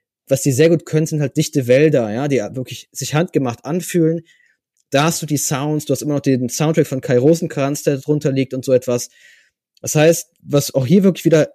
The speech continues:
hervorragend funktioniert und einfach nochmal überall so noch eine Stufe höher gedreht ist,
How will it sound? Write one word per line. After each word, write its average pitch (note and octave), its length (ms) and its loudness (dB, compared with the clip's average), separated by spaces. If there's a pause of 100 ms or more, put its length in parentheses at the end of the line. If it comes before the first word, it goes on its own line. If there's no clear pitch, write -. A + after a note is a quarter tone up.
(440)
hervorragend F#3+ 540 0
funktioniert D#3+ 440 -2
und C3+ 100 -6
einfach D#3+ 260 -2
nochmal G3 340 2
überall F3+ 500 2
so E3 380 4 (420)
noch D#3+ 120 -6
eine E3+ 80 0
Stufe E3 300 2
höher G#3 200 4
gedreht C3 480 0
ist, D3 300 -4